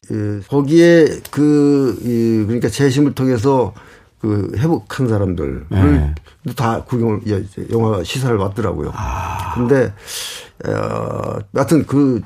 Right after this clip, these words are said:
Speaker 1: 그분들을 보면서 약간 감동을 좀 했어요.
Speaker 2: 어, 어떤 감동?
Speaker 1: 어,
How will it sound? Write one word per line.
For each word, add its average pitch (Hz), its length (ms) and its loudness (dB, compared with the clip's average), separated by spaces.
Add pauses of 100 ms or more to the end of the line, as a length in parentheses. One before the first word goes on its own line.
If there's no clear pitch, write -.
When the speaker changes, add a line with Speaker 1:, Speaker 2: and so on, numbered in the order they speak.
(120)
Speaker 1:
그분들을 156 680 6
보면서 135 380 2
약간 131 200 -2
감동을 120 460 0
좀 107 120 0
했어요. 87 380 -6 (760)
Speaker 2:
어, 95 160 4
어떤 123 260 2
감동? 98 280 2
Speaker 1:
어, 98 760 -2